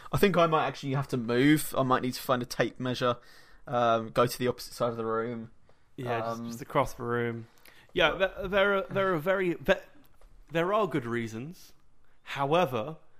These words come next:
Speaker 2: they're only for the I S Ps and the people who stand to make money from the lack of net neutrality, not for consumers and most regular people.
Speaker 1: Yeah.
Speaker 2: And on the subject of things that make money and aren't good for regular people, let's talk about loot boxes.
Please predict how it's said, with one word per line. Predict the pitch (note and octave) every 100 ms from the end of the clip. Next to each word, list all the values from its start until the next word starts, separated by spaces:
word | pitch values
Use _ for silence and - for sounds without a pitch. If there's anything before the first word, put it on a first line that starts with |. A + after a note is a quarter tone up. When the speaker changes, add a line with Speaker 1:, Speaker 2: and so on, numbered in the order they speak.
| -
Speaker 2:
they're | C3+ C#3 -
only | D#3+ D#3+ D#3
for | D3
the | C#3+ C#3
I | C#3
S | C3 A#2+
Ps | - C#3+ B2 A#2 A2
and | C3+
the |
people | A#2+ C3 B2+
who |
stand | A#2+ - B2+ B2+
to |
make | B2 A#2+ B2+ -
money | B2 A#2+ A2+ G#2+ - - - -
from | - B2
the |
lack | A#2+ A2+
of | B2
net | A#2+ A2+
neutrality, | A2+ A#2+ A2+ A#2
not | A#2 C#3 C3+ -
for | D3 C3 A#2 - - -
consumers | - C#3+ A#2+ - F3 D#3+ C3 A2+ A2
and | B2 B2+
most | C3 C3 B2+
regular | A#2 A2+ A#2 A2 G#2+
people. | - A2+ - - - _ - A#2
Speaker 1:
Yeah. | B2 A2 A2
Speaker 2:
And |
on | E3+
the | F#3+
subject | - B3 A#3+ G3+ -
of | D#3+
things | - D3 C3
that | C#3+
make | C#3 C3+ C#3+
money | B2+ B2+ A#2+
and | B2
aren't | A#2+ B2+
good | A#2
for | -
regular | A#2 A2 A#2
people, | A2 A#2+ A#2 A2+ B2 - - - -
let's | G#3+ B3+ - -
talk | D3 A2+
about | A#2+ A2+ C#3 D3+
loot | D#3 F3+ F3 -
boxes. | A#2+ A2 - - A2 C3+ C#3 -